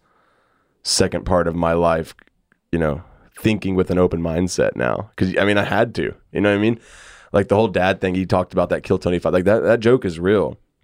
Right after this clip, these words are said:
And it got to a point, you know, where you're like, that was such a pivotal moment. Probably why I'm a comedian today. You know, like, you learn like, I could, yeah, I guess I could be, like, mad or confused about this the rest of my life, you know, from behind a desk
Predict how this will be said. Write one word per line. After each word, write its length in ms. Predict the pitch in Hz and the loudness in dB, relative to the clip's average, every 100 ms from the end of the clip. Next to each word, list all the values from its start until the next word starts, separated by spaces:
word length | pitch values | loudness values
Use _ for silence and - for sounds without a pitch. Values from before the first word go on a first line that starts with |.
| _ _ _ _ _ - | _ _ _ _ _ -10
And 80 | |
it 80 | - | -2
got 180 | 101 104 | -2 -2
to 80 | 98 | -8
a 40 | |
point, 380 | - 98 120 95 | -2 2 2 0
you 80 | 87 | -6
know, 140 | 85 73 | -6 -2
where 80 | 69 | -2
you're 80 | |
like, 100 | - _ - - - - _ - | -4 _ -20 -20 -20 -20 _ -2
that 260 | 98 - | 0 0
was 140 | 98 95 | -2 -2
such 120 | 92 | -2
a 60 | |
pivotal 300 | - 92 90 | 0 2 2
moment. 300 | 85 85 82 _ _ | 0 -2 -4 _ _
Probably 200 | 110 120 | 2 4
why 80 | 104 | 2
I'm 60 | 85 | 0
a 40 | |
comedian 380 | 95 90 87 85 | -4 -4 -2 -4
today. 400 | 85 82 127 - _ | -2 2 2 0 _
You 80 | 90 | -8
know, 100 | 85 | -6
like, 180 | 71 - | -6 -4
you 120 | 92 90 | -2 2
learn 400 | 101 98 85 - - _ - | 2 2 -2 -10 -20 _ -6
like, 100 | 90 | 2
I 140 | 117 | 2
could, 220 | 120 123 113 | 2 -4 0
yeah, 140 | 135 | 2
I 60 | 127 | 2
guess 200 | 143 147 | 0 -2
I 60 | |
could 160 | 131 98 | -2 0
be, 120 | 101 | 0
like, 200 | 87 - | 0 -2
mad 460 | 87 87 101 110 98 | -2 0 2 2 0
or 100 | 85 | -2
confused 540 | 90 76 - 95 107 95 | -8 -12 -4 0 0 0
about 280 | 80 80 | 0 -2
this 180 | 76 78 | -2 -2
the 100 | 85 | 0
rest 220 | 82 87 | 0 0
of 60 | 85 | -4
my 120 | 71 | -2
life, 580 | 57 87 98 85 - - _ _ _ _ _ _ _ - | 0 2 2 -2 -10 -20 _ _ _ _ _ _ _ -4
you 80 | 85 | -2
know, 100 | 90 | 0
from 180 | - 87 | -2 -2
behind 300 | 82 90 90 | 0 0 -2
a 40 | 82 | -2
desk 580 | 90 87 90 - - | 0 0 0 -6 -12